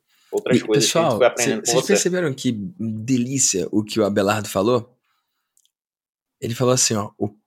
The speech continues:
Speaker 2: preço nos posicionou." Eu tenho vários alunos que eu, eu pergunto, "Cara, o que que te impede de cobrar duas vezes mais, cinco vezes mais, dez vezes mais, vinte vezes mais?" E muitas vezes eles falam, "Posicionamento, Vitor. Quando eu tiver posicionamento, aí então eu vou poder cobrar mais caro."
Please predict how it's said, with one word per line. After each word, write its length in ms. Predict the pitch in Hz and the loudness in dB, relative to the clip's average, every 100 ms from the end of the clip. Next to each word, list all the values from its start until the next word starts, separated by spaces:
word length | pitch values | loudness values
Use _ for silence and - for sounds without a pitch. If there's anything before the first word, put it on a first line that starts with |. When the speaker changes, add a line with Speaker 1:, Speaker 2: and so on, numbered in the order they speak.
| _ - | _ 0
Speaker 2:
preço 560 | 131 160 - - 170 | 0 2 0 -2 -2
nos 240 | 147 135 - | -2 -2 -2
posicionou." 680 | 120 117 113 117 110 107 - _ _ _ - - - | -4 -2 -2 0 -2 -4 -8 _ _ _ -20 -20 -12
Eu 80 | 110 | -6
tenho 180 | 135 123 | -2 0
vários 260 | 127 165 | 0 0
alunos 560 | 165 113 123 131 113 - - | 0 0 -2 -4 -6 -8 -4
que 120 | 110 | 0
eu, 200 | 107 - | 2 2
eu 60 | 107 | 0
pergunto, 380 | 120 113 107 104 | 0 0 -2 -2
"Cara, 200 | 165 117 | -2 -2
o 20 | |
que 120 | - | -4
que 80 | - | -4
te 100 | - | -2
impede 220 | 160 139 | 0 0
de 60 | 131 | 0
cobrar 240 | 117 113 113 | -2 0 0
duas 240 | 120 127 | 0 0
vezes 180 | 113 113 | 0 0
mais, 320 | 110 107 - | 0 0 0
cinco 160 | 151 - | -2 -2
vezes 200 | 110 107 | -2 -2
mais, 260 | 107 104 | -4 0
dez 180 | 110 135 | 2 2
vezes 220 | 123 110 | 0 -2
mais, 220 | 104 104 - - _ - | -4 -6 -10 -20 _ -4
vinte 200 | 143 - | -2 0
vezes 180 | 120 110 | -2 -2
mais?" 260 | 107 104 - - - _ - | -2 -4 -8 -16 -20 _ -2
E 60 | |
muitas 240 | 120 156 139 | 0 2 0
vezes 180 | 135 135 | 0 0
eles 120 | 127 | -2
falam, 260 | - 110 104 | -2 -2 -2
"Posicionamento, 880 | - 156 - 156 127 110 120 127 98 | -2 0 2 0 0 0 -2 -2 -6
Vitor. 320 | 95 - - _ - - - - | -10 -14 -20 _ -20 -20 -20 -4
Quando 160 | 156 | 2
eu 60 | 170 | 2
tiver 260 | 135 139 | 2 0
posicionamento, 960 | 139 131 117 113 107 110 151 170 160 143 | 2 -2 0 -2 -2 -2 0 -2 -2 -2
aí 140 | 120 | 0
então 340 | 185 196 147 170 | 0 0 2 2
eu 80 | 143 | 0
vou 80 | 139 | 0
poder 200 | 135 127 | 0 0
cobrar 260 | 117 117 | 0 0
mais 180 | 113 113 | 0 -2
caro." 280 | - 101 | -4 -4